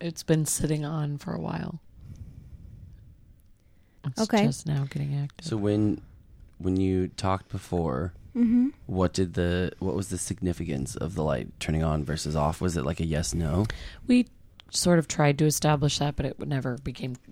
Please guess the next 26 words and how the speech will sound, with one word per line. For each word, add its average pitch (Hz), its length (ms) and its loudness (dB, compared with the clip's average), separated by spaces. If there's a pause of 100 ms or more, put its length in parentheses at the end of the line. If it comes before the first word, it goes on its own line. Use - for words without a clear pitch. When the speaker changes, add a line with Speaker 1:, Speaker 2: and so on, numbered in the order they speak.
(340)
Speaker 1:
crystal 220 320 -2
Speaker 2:
No, 208 220 0
Speaker 1:
clear. 214 120 0
Speaker 2:
it 214 80 -8
didn't 226 380 -4
seem - 1000 0
like 247 220 2
it - 80 -4
wanted 214 300 0
to 214 60 -4
communicate. 208 760 2 (1400)
But 233 140 2
now 233 160 6
you're 240 240 4
using 240 400 2
the 247 80 2
flashlight 277 540 2
again. 185 420 0 (640)
So 226 560 2 (680)
would 226 260 4
you 247 120 4
like 240 480 0 (160)
to 294 300 4
communicate 277 580 0
with 302 160 0
us 320 400 0